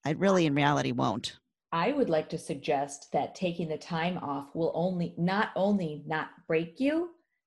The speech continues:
Speaker 2: you will probably actually thrive even more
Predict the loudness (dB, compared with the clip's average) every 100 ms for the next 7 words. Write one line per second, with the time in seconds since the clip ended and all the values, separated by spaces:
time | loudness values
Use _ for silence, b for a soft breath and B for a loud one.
0 | _ -2 2 6 4 4 6 6 6 4
1 | 4 2 0 2 2 0 -6 -4 -4 -6
2 | -10 -4 -2 0 0 -2 -6 -12 -10 -6
3 | -4 -4 -4 -8 -12